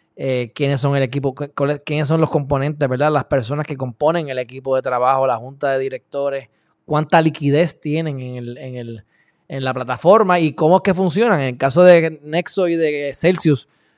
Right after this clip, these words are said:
yo confío en ella. Hasta ahora, eh, he investigado y me parece muy buena. Pero como norma general, staking riesgoso de quien tú no sepas quiénes son,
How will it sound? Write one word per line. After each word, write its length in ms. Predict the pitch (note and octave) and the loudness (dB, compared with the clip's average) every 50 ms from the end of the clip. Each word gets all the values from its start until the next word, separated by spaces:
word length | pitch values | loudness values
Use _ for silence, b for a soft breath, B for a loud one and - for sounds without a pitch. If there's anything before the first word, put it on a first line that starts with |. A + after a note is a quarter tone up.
| _ _ _ | _ _ _
yo 140 | - C3 C3 | -8 -6 -2
confío 420 | C3+ D3+ D3 - - D#3+ D#3+ E3 | -2 -2 -2 0 0 2 2 2
en 60 | E3 D3+ | 2 0
ella. 340 | C3+ C3 C3 D3+ F3 F3 - | -2 -2 -2 -4 -4 -6 -10
Hasta 280 | A#2 A#2 - - B2+ | -14 -12 -6 -2 0
ahora, 420 | A#2+ A#2+ A#2+ B2 C3+ D3+ D#3+ D#3+ A2 _ _ | 2 2 2 2 2 0 -2 -4 -8 _ _
eh, 280 | - C3+ B2 A#2+ A#2+ A#2+ | -12 -12 -10 -10 -10 -10
he 40 | A#2+ | -10
investigado 600 | B2+ C3 C#3 C3+ - D#3+ C#3+ C#3 C3 B2+ C#3 D3 | -8 -8 -8 -8 -4 -2 -2 0 2 2 2 2
y 40 | C#3 | 2
me 100 | C3 B2 | 0 0
parece 280 | A#2+ A#2+ B2 A2 A2+ | 0 -2 -2 -2 -2
muy 120 | C#3 D3+ D#3 | 0 2 2
buena. 380 | D3 C3+ C3 C3+ D#3+ F#3 F3 b b b b b b | 2 2 2 2 0 0 -2 b b b b b b
Pero 500 | - D#3+ E3+ F#3+ G#3+ A3+ A3 A3 - _ - | 2 4 6 8 8 8 6 4 -2 _ -2
como 240 | - C3+ C3 C3 B2+ | -2 0 0 0 0
norma 300 | C3 C3+ D3 D#3 E3+ E3+ | 2 2 4 4 4 4
general, 500 | F3 F3 E3+ F3 F#3 G3+ G#3 G#3 G#3 - | 4 4 4 4 4 4 4 2 -2 -4
staking 600 | - C#3+ A#2+ - - D3 C#3 C#3+ D#3+ E3 F3 - _ _ _ _ _ | -6 -6 -4 -4 -4 -4 -4 -4 -4 -6 -6 -6 _ _ _ _ _
riesgoso 680 | - - D3+ E3 D#3 D3 D#3 E3 F3 F3+ F3 E3+ E3+ D#3 | -14 -6 -2 -2 -2 0 4 6 8 8 8 8 6 4
de 140 | C#3+ C#3 C3 | 4 0 -2
quien 200 | B2 C3+ C3 C3 | -4 -10 -10 -8
tú 120 | - D3+ | -8 -4
no 100 | D#3 E3 | -4 -4
sepas 280 | - - E3+ D#3+ E3 - | 0 0 0 0 0 -2
quiénes 300 | - F3+ E3 E3 D#3 - | -2 -2 0 0 0 2
son, 320 | - F#3+ G3 G3 F#3+ F3+ | 2 2 2 2 -2 -6